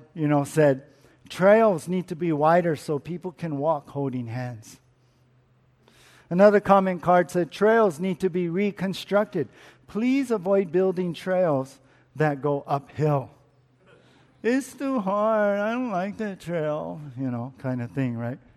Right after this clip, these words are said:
Another comment card said, "Too many bugs, spiders, and spider webs.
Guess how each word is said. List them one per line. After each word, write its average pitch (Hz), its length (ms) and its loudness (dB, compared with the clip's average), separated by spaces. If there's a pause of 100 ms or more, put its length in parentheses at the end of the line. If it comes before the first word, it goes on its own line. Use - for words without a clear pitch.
(520)
Another 214 340 6
comment 196 400 2
card 175 260 4
said, 160 280 2 (420)
"Too 240 160 4
many 262 240 4
bugs, 180 380 4
spiders, 196 500 4
and 175 140 -4
spider 180 400 0
webs. 135 320 0